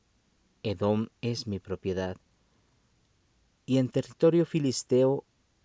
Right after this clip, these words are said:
lanzo gritos de victoria. ¿Quién quiere llevarme hasta la ciudad con muros? ¿Quién quiere enseñarme el camino que lleva a Edom? Tú, Dios mío,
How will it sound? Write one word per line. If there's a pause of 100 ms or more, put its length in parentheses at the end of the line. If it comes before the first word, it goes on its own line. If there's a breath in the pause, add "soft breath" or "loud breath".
(500)
lanzo
gritos
de
victoria. (1120 soft breath)
¿Quién
quiere
llevarme
hasta
la
ciudad
con
muros? (800 soft breath)
¿Quién
quiere
enseñarme
el
camino
que
lleva
a
Edom? (2000)
Tú,
Dios
mío,